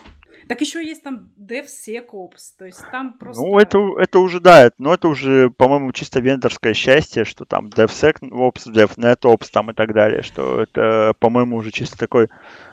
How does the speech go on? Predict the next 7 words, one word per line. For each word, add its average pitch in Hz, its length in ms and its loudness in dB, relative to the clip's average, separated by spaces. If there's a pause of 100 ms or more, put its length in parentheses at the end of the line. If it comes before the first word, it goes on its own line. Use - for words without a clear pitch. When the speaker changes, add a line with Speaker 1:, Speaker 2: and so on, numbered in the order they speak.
(140)
Speaker 2:
маркетинговый 120 600 -2
булшит, 123 420 -4
чтобы 107 840 -2 (100)
продавать 113 400 4
там 101 380 -8 (280)
курсы. 107 840 -2
Speaker 1:
Ну, 269 340 4